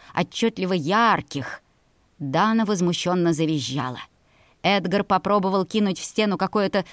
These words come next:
заклинание, но иллюзия не развеялась. Куда там? Еще и четче стало.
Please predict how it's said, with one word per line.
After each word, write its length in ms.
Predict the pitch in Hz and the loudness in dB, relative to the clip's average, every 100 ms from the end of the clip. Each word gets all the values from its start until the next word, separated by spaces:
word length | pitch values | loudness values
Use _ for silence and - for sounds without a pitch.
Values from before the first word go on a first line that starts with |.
| - | -2
заклинание, 800 | 151 208 208 202 220 254 269 269 - | -2 0 0 2 4 4 4 2 0
но 160 | 233 254 | 0 2
иллюзия 560 | 247 240 269 262 269 262 | 0 2 4 4 4 4
не 120 | 262 | 4
развеялась. 680 | 254 214 254 359 226 151 - | 4 0 0 0 0 0 0
Куда 400 | 233 214 320 349 | 0 2 4 4
там? 300 | 202 151 120 _ | 2 -2 -4 _
Еще 300 | - 220 - | -2 -2 2
и 200 | 269 240 | 2 0
четче 480 | - - 370 - - | -2 -2 -2 -2 -4
стало. 480 | 185 - 185 151 135 | -2 -2 0 0 -4